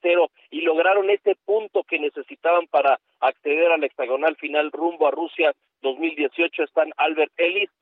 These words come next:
y Anthony Lozano, dos jugadores que además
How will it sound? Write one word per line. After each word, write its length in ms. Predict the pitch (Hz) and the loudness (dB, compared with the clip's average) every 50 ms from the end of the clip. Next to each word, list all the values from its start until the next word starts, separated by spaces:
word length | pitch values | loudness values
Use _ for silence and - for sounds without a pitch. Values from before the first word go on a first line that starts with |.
| _ _ _ | _ _ _
y 140 | - - 156 | -4 0 0
Anthony 380 | 156 156 - - - 143 135 | 0 0 0 -4 -4 -4 -4
Lozano, 460 | 127 123 - - - 139 127 120 117 117 | -4 -6 -4 0 0 0 0 0 -2 -2
dos 180 | 147 156 - | -2 -2 -2
jugadores 420 | - 165 156 156 151 156 165 165 - | -2 -2 2 2 4 2 2 0 -2
que 100 | - 160 | -4 -2
además 320 | 147 143 143 151 170 180 | 0 0 0 2 2 0